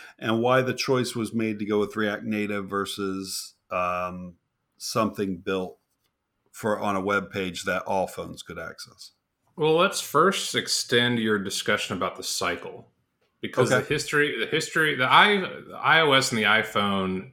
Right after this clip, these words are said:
Speaker 2: started all of this in the sense that it really was the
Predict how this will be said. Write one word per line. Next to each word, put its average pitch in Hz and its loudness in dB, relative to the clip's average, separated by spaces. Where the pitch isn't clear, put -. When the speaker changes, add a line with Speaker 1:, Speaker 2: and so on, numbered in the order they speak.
Speaker 2:
started 107 0
all 82 -6
of 101 -18
this - -14
in 104 -4
the 98 -2
sense - -2
that 95 2
it 110 -2
really 110 2
was 98 0
the 90 -2